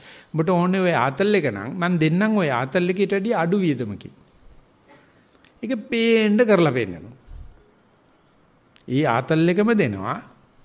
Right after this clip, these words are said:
සමා වෙන්න ඉතින් මේ වචන කිව්වම විතර තේරෙන්නේ. අද ඒ තරම් සමාජයේ කෂ්ට කෛරාටික වෙලා තියෙන. ඒ ප්‍රසන්න භාවයේ එහෙම නැත්තම් ඒ කියන, අ, ප්‍රසන්න භාවය, නැත්නම් අපි කැමති සුන්දරත්වය දෙන්න පුළුවන්.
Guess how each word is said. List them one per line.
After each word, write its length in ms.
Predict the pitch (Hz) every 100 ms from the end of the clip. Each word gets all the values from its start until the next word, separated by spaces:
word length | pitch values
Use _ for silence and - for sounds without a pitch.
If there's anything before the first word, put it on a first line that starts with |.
| _ _ _ _ _
සමා 260 | - 123 120
වෙන්න 140 | 117
ඉතින් 160 | 110 113
මේ 140 | 113
වචන 260 | 110 123 123
කිව්වම 320 | 120 123 127
විතර 240 | 123 127 143
තේරෙන්නේ. 480 | 131 139 135 117 113
අද 100 | 113
ඒ 140 | 117
තරම් 260 | 113 117 131
සමාජයේ 400 | 120 120 120 131
කෂ්ට 320 | 117 104 -
කෛරාටික 560 | 120 117 113 131 143 156
වෙලා 240 | - 123
තියෙන. 240 | - - - - - - _ - - - - - _ _ -
ඒ 240 | 135 160
ප්‍රසන්න 540 | 165 147 139 147 180 202
භාවයේ 440 | 185 165 202 214
එහෙම 200 | 170 175
නැත්තම් 320 | 170 170 175 160
ඒ 160 | 151
කියන, 340 | 151 180 170 160 160 120 - - - - _
අ, 120 | - 110 107 98 113 - - - - - _ _ _ _ _ _ -
ප්‍රසන්න 420 | 151 - 185 196 147
භාවය, 380 | 127 131 120 117
නැත්නම් 380 | 123 117 131
අපි 140 | 117 123
කැමති 360 | 123 139 143 151
සුන්දරත්වය 600 | - 143 160 190 180 233
දෙන්න 260 | 170 170 220
පුළුවන්. 440 | 262 214 120 135